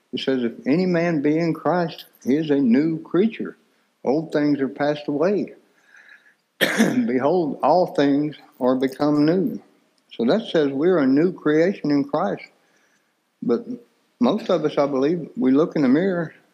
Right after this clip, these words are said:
and that's not what we see. You know, we don't see ourselves as men and women of God. We don't see ourselves as ambassadors for God himself that it talks about in Corinthians two.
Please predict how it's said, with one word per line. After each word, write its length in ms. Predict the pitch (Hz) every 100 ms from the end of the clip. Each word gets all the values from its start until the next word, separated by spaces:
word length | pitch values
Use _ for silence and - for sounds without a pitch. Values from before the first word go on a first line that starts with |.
| _
and 180 | 123 120
that's 200 | 151 -
not 260 | 151 147 151
what 180 | 156
we 180 | 156 165
see. 400 | 165 185 202 104 - _ _ -
You 100 | 127
know, 140 | 139
we 160 | 147 165
don't 240 | 175 175
see 240 | - 185 208
ourselves 680 | 160 - - 117 95 92 - _ _ _ _ _ _
as 180 | 117 110
men 520 | 113 120 113 101 98 -
and 260 | 127 110
women 300 | 113 113 107
of 180 | 98 98
God. 360 | 110 101 87 - _
We 140 | 127 135
don't 220 | 170 -
see 180 | - 175
ourselves 560 | 160 - 143 131 113
as 200 | 131 113 -
ambassadors 800 | 131 131 123 147 151 127 117 113 -
for 100 | 117
God 400 | 131 160 135 -
himself 600 | 131 123 - 160 151 - _ _ _ _ _ _ -
that 120 | 117
it 140 | 117 117
talks 300 | 120 120 -
about 360 | 113 120 120
in 140 | 127 123
Corinthians 580 | 127 131 131 139 135 -
two. 320 | 156 180